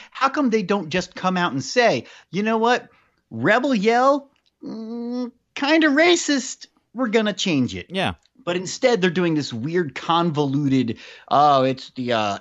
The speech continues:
Speaker 1: Ace. You know, they were, uh, they rode this roller coaster, and maybe that's when they got the idea for their,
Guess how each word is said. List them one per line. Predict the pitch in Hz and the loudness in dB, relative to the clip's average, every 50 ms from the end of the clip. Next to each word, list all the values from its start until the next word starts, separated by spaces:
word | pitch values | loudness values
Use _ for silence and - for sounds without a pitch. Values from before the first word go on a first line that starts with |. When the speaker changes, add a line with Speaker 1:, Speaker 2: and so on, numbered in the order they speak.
| - - | -8 -6
Speaker 1:
Ace. | 196 254 294 285 214 - - - - - - _ _ _ _ - 151 170 | -4 -2 0 -2 -2 -4 -6 -12 -14 -14 -16 _ _ _ _ -20 -16 -12
You | 196 185 | -8 -6
know, | 160 139 139 151 | -4 -4 -4 -4
they | 147 139 175 196 226 | -6 -6 -6 -4 -4
were, | 240 226 208 185 165 151 | -2 0 0 2 4 4
uh, | 135 123 117 | 4 4 2
they | 110 127 135 127 | 2 0 -2 -2
rode | 101 113 160 226 302 320 311 | 0 2 4 4 4 4 2
this | 269 165 - - | -2 -4 -4 0
roller | 147 147 143 135 123 | 0 0 0 0 -2
coaster, | - 135 120 127 123 - - 160 160 | -4 -4 -4 -4 -6 -6 -10 -8 -4
and | 151 139 117 98 - - - - _ - | -2 -2 -2 -2 -6 -12 -20 -20 _ -8
maybe | 98 104 117 120 131 131 147 151 135 | -4 -2 0 0 0 0 -2 -4 -4
that's | 117 113 87 90 - - - | -4 -4 -6 -6 -10 -14 -8
when | 123 135 151 | -6 -6 -4
they | 175 185 190 | -2 -4 -4
got | 180 196 190 208 - | -4 -4 -6 -6 -8
the | - 202 214 | -10 -8 -6
idea | 208 208 214 196 220 220 226 220 | -4 -4 -4 -4 -4 -6 -6 -6
for | - 233 | -6 -6
their, | 226 240 233 233 226 226 220 | -4 -2 -4 -2 -2 -4 -4